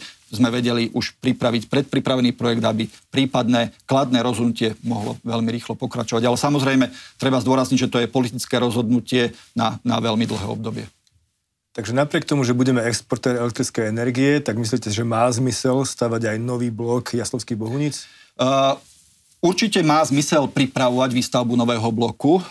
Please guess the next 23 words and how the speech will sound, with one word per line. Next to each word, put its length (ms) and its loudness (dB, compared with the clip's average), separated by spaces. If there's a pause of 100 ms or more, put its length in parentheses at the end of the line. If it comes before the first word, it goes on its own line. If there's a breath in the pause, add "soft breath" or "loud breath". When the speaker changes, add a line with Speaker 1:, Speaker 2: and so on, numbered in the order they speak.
Speaker 1:
A 320 4
samozrejme, 480 2
samotná 400 0
výstavba, 840 2
a, 200 2
závisí 400 0
od 80 0
veľa 240 2
faktorov. 560 0
Jedným 280 2
z 120 -4
tých 80 -4
faktorov 320 0
je 120 0
určite, 680 0
a, 160 -2
tá 240 0
cena 240 2
základnej, 640 2 (400 soft breath)
a, 240 0
elektrickej, 800 -2
a, 320 0
a, 160 -4